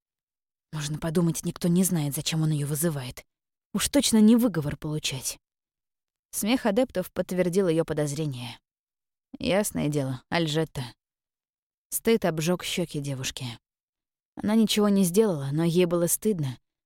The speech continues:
что мнение сокурсников уже сложено. Ведь просила не выделять её, не создавать снова ситуацию, только-только благополучно разрешившуюся. Обидно, что это сказано при всех.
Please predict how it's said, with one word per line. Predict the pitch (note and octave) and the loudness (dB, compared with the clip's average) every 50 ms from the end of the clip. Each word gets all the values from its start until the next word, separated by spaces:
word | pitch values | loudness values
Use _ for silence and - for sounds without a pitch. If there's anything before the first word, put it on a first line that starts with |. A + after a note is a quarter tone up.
| _ | _
что | - - - G#3 | -12 -4 -2 0
мнение | F#3 F#3 F3+ F#3 F3+ E3+ E3 E3 | 2 2 2 2 0 0 0 0
сокурсников | - E3+ D#3+ - G#3+ G3+ - - E3+ E3 - D3 C#3+ - | 0 -2 -2 -2 -2 -4 -2 -4 -6 -6 -8 -10 -6 -4
уже | E3 D#3 D3+ E3 | -4 -4 -2 -2
сложено. | D#3 - E3 F3 F3+ F3 D3+ C#3+ C3 B2+ B2+ A#2+ A#2+ - _ _ _ _ _ _ _ _ _ _ _ _ _ _ _ | -2 -2 -2 -2 -2 -2 -2 -4 -6 -6 -8 -10 -12 -16 _ _ _ _ _ _ _ _ _ _ _ _ _ _ _
Ведь | - - - - | -8 -8 -8 -6
просила | - F#3+ F3+ E3+ - - - G3 F3 D#3 | -4 -2 -2 0 -2 -2 0 0 0 2
не | D3+ D3+ D#3 D#3+ | 0 0 0 0
выделять | D#3 D#3+ D#3 E3 D#3+ E3+ F3+ E3+ D#3 - D#3+ | 0 0 0 0 0 0 0 -2 -2 -4 -6
её, | D3 C#3 C3+ C3 B2 - _ _ _ _ _ _ _ - | -8 -8 -8 -10 -12 -14 _ _ _ _ _ _ _ 2
не | G#3 G#3 | 2 2
создавать | - G#3 G3+ F#3+ G3+ G#3 G#3 A3+ G#3+ - | 4 2 2 2 2 2 4 2 0 0
снова | - - G3+ G3+ F3 F3 | 0 -2 0 0 2 0
ситуацию, | D#3+ - F3+ - F#3+ G3 A3 G#3 - - D#3+ C#3+ C#3+ - - _ _ _ _ _ | 0 -2 -2 0 0 2 2 0 -2 -4 -6 -6 -8 -10 -12 _ _ _ _ _
только-только | - B3 A3 - - G3+ - - A#3 A3+ G#3 - F3+ | 0 2 2 2 -2 -2 2 2 2 2 2 -2 -2
благополучно | E3 F#3 F3+ F3+ F#3 E3+ F#3 F3+ G3 G#3+ G3 - - F#3 | 0 0 0 0 0 0 0 2 2 2 0 0 0 2
разрешившуюся. | F3+ G3+ F3+ G3 G3 A3+ - - A#3 - - - D#3+ C#3+ C#3+ - - C#3 B2+ A#2 - _ _ _ _ _ _ _ _ _ _ _ _ _ _ _ _ _ - | 2 4 4 4 2 2 2 2 0 0 0 -4 -4 -4 -2 -4 -4 -6 -8 -10 -14 _ _ _ _ _ _ _ _ _ _ _ _ _ _ _ _ _ -2
Обидно, | G3 G3 F#3+ B3 A#3 G3 E3 D3+ | 0 0 0 0 0 0 0 -2
что | - - - | -4 -4 -8
это | C#3+ - - | -8 -6 -6
сказано | D3+ - - - D3 C#3 C#3+ C#3+ C#3+ | -6 -6 -4 -4 -4 -2 -2 -4 -4
при | C3+ - E3 | -4 -4 -4
всех. | D#3+ - - C#3 B2 - - - | -4 -4 -6 -6 -8 -12 -16 -20